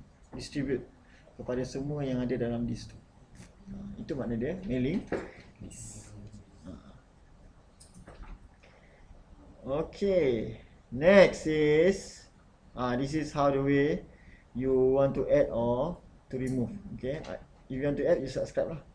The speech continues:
If not, unsubscribe the mailing list. Okey,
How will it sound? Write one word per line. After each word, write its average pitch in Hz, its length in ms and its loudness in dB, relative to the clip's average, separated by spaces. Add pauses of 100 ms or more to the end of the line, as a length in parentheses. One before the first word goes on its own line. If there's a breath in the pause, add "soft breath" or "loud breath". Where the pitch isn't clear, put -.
(280)
If 120 120 -4
not, 175 280 0 (200)
unsubscribe - 640 -8
the 117 80 -8
mailing 113 320 -4
list. - 240 -16 (1400)
Okey, 139 320 -8